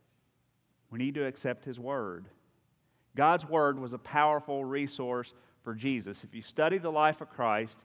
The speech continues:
Jesus knew Scripture. I believe that he learned Scripture as a young boy.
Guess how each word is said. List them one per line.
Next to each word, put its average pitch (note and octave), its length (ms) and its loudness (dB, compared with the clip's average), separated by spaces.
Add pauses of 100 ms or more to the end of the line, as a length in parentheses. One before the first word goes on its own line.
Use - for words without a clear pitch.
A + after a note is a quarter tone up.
(440)
Jesus C#3+ 520 -4
knew C3 560 -2 (180)
Scripture. A2+ 560 -8 (1200)
I A#2+ 100 2
believe D3+ 340 0
that C#3 120 -2
he C#3+ 160 -4
learned C#3+ 600 0
Scripture D3 600 -4
as A#2+ 260 0
a A2+ 60 -6
young C#3 380 -4
boy. B2 460 0